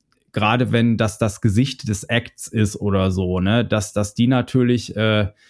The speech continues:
ja, ganz anders, äh, auch auf die Mütze kriegen, ähm, ne, ähm, wenn, wenn da Fehler passieren oder wenn Leuten irgendwas nicht gefällt oder so, ne. Und ihr hattet letztes Mal den Club der siebenundzwanzig oder auch die, die, ähm,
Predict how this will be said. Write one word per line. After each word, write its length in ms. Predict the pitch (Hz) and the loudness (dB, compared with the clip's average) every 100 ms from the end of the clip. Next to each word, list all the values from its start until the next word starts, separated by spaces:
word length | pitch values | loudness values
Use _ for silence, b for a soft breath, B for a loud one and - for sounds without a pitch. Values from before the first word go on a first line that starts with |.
| b b b b _ - B B B | b b b b _ -8 B B B
ja, 80 | 98 - | -4 0
ganz 240 | 110 120 | 0 -2
anders, 500 | - 117 143 139 - | -2 0 2 0 -4
äh, 200 | 120 120 | -2 -2
auch 180 | 107 107 | 0 -2
auf 160 | 113 | 0
die 100 | - | 2
Mütze 400 | 113 143 151 147 | 2 2 0 -4
kriegen, 600 | - - 113 113 147 165 - | -2 0 2 2 0 -2 -4
ähm, 460 | 120 120 120 123 113 | -2 0 0 -2 0
ne, 300 | 113 135 - | 0 0 -2
ähm, 420 | 120 120 117 - | 0 2 0 -2
wenn, 260 | - 117 120 | -2 0 2
wenn 140 | 117 | 2
da 100 | 117 | 0
Fehler 320 | 113 131 123 120 | 0 0 0 0
passieren 560 | 120 113 - 117 123 | -2 -2 2 2 2
oder 160 | 117 107 | 2 2
wenn 120 | 110 | 2
Leuten 340 | 107 120 - | 2 2 0
irgendwas 340 | 113 120 110 101 | 0 0 0 -2
nicht 160 | 117 | -2
gefällt 560 | - 113 - 107 123 123 | -2 -2 0 2 2 0
oder 300 | 117 113 113 | 0 0 0
so, 260 | 104 110 107 | 2 2 2
ne. 160 | 113 B B B | 0 B B B
Und 160 | 104 | -2
ihr 80 | 110 | 0
hattet 220 | 113 117 | 0 0
letztes 320 | 120 117 - | -2 -4 -2
Mal 120 | 117 110 | 0 2
den 120 | 107 | 0
Club 200 | - - | -2 0
der 120 | 117 | 0
siebenundzwanzig 760 | 107 117 110 - 107 123 131 101 | 2 2 0 0 0 2 0 0
oder 200 | 107 107 | 0 0
auch 200 | 98 107 | 0 -4
die, 340 | - 107 107 | -2 0 0
die, 280 | 98 104 104 | 0 0 0
ähm, 420 | 95 101 98 95 | 0 0 2 0